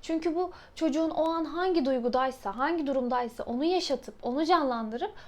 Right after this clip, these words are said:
o oyunda yaşattığıyla alakalı. Yani siz çocuğunuzla bir su bardağıyla oynarken de onun yaratıcılığını ve üretkenliğini destekleyip onunla iyi vakit geçirebilirsiniz.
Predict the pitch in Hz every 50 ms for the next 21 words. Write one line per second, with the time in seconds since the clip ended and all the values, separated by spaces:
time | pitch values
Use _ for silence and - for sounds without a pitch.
0 | - - 359 392 415 392 349 349 339 349 370 349 330 330 330 320 311 311 - 311
1 | 311 269 240 220 214 226 196 - 220 226 247 269 285 302 302 302 302 320 330 320
2 | - 311 302 240 285 294 302 320 294 254 240 226 214 254 277 - - - - -
3 | 320 285 311 302 302 277 302 302 311 294 285 262 254 247 254 277 302 302 302 302
4 | 285 254 233 226 220 220 220 214 214 214 220 214 - 233 196 208 214 208 214 214
5 | 214 220 220 220 220 220 220 - - - - 240 240 233 233 - 262 220 220 220
6 | 226 226 233 220 220 214 - - 220 214 - 214 - - 233 233 247 254 254 262
7 | - 233 226 220 208 208 208 - - - 220 214 - - 214 208 208 202 220 -
8 | 208 - - 269 - 392 539